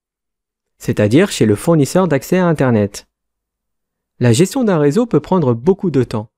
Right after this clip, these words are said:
Les utilisateurs du réseau se déplacent régulièrement, de nouvelles personnes arrivent et d'autres partent. À chaque changement ou déplacement d'utilisateur, cela demande du travail à la personne qui s'occupe de l'informatique.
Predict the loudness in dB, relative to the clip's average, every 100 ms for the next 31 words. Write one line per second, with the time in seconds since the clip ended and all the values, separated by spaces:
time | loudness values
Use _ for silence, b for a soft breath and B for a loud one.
0 | _ _ _ _ -4 0 0 2 2 2
1 | 2 0 2 2 4 2 0 -2 -2 0
2 | -2 -2 -2 0 2 2 2 0 -2 -4
3 | _ _ 0 2 2 0 -4 -2 -2 0
4 | 0 0 -2 -2 4 2 2 -2 -2 -6
5 | -10 -20 _ _ _ _ _ -6 -2 0
6 | 0 0 0 2 2 2 2 2 0 -4
7 | -6 -4 -4 0 0 2 2 0 0 -4
8 | -16 0 0 2 0 0 0 -2 -4 -6
9 | -2 -4 -2 -2 -4 -2 -2 0 -2 0
10 | 0 0 0 0 2 2 2 -2 -2 -2
11 | -6 -14 -20